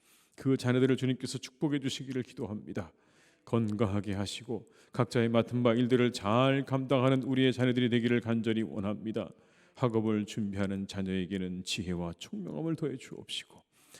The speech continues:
직장을 준비하는 자에게는 하나님의 선하신 인도하심으로 함께하여 주옵시고 만남을 준비하는 이들에게는 좋은 만남을 통하여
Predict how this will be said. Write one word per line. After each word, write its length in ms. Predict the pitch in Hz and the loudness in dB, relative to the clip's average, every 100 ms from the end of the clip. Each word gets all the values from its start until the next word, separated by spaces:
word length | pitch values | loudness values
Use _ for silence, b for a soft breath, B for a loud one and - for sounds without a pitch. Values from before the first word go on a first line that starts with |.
| b | b
직장을 460 | - 120 120 110 107 | -8 -2 2 4 2
준비하는 540 | 101 104 107 98 101 | 0 0 2 2 0
자에게는 560 | 98 101 92 90 95 95 - b b | -2 -2 -2 -2 -4 -4 -8 b b
하나님의 480 | - 156 143 147 147 | -4 2 4 6 6
선하신 480 | 135 156 165 160 170 | 4 4 4 6 6
인도하심으로 720 | 165 170 175 165 165 175 160 | 6 4 6 6 6 4 4
함께하여 640 | 131 151 147 139 120 131 120 | 4 2 0 0 2 2 0
주옵시고 840 | - 135 110 - 127 123 101 - b b b b | -2 -2 -2 -2 -6 -6 -6 -12 b b b b
만남을 480 | 120 104 98 101 98 | 0 2 0 0 -2
준비하는 500 | 107 92 92 92 90 | -2 -4 -2 -2 -2
이들에게는 720 | 87 90 85 90 87 85 85 | -4 -4 -2 -4 -6 -8 -12
좋은 400 | - - 95 175 | -16 -8 -2 0
만남을 420 | 147 147 151 160 | 0 -2 -4 -6
통하여 420 | 151 151 113 90 | -6 -8 -6 -6